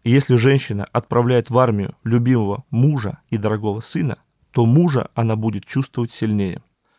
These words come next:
Иногда от пожилых супругов, проживших в верности друг другу, можно услышать подобное.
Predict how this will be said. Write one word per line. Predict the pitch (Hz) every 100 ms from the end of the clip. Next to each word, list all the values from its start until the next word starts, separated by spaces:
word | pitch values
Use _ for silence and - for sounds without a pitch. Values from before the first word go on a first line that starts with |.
| _ _
Иногда | 117 110 110 127
от | 123
пожилых | - 110 120 123
супругов, | 120 - 151 113 98 _ _ _ -
проживших | 107 107 135 - 110 113
в |
верности | 104 131 120 101 - 104 -
друг | 107 110 107
другу, | 117 131 107 - _ -
можно | 123 131 113
услышать | - 127 117
подобное. | 117 113 104 - 64